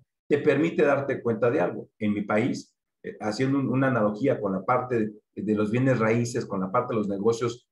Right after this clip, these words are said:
de inversión en bienes raíces, tú necesitarías tener un millón seiscientos mil pesos, comprar una casa, un departamento de un millón seiscientos mil pesos para rentarlo aproximadamente en esta cantidad, en seis mil pesos.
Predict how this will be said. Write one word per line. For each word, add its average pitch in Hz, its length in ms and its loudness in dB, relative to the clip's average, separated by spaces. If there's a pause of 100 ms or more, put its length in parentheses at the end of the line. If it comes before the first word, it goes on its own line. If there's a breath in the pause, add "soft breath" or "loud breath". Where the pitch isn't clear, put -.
(100)
de 113 100 -2
inversión 104 380 2
en 117 80 0
bienes 120 240 0
raíces, 113 560 -2 (200)
tú 202 100 0
necesitarías 196 500 4
tener 180 240 4
un 185 120 4
millón 160 400 2
seiscientos 117 720 0
mil 139 200 2
pesos, 131 440 -2 (180)
comprar 156 420 2
una 180 240 2
casa, 147 300 0
un 139 160 2
departamento 123 800 0 (220)
de - 100 -2
un 156 200 4
millón 170 280 4
seiscientos 110 480 0
mil 139 180 0
pesos 196 380 -2 (220)
para 147 240 4
rentarlo 151 800 2
aproximadamente 143 1300 2 (140)
en 117 140 2
esta 135 280 2
cantidad, 120 360 2
en 123 100 0
seis 104 280 0
mil 120 180 2
pesos. - 440 -6